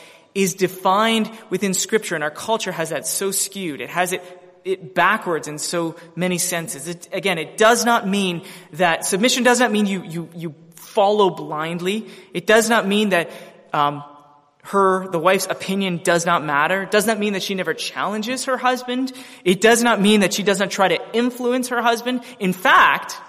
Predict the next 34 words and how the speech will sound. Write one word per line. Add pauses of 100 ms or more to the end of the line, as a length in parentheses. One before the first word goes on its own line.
(120)
in
fact,
if
we
look
at
the
next
part
of
this
verse
here, (880)
it
actually
shows
us
that (460)
of
how
the
wife
can
and
should
be (200)
an
influence
to
her
husband
and
the
way,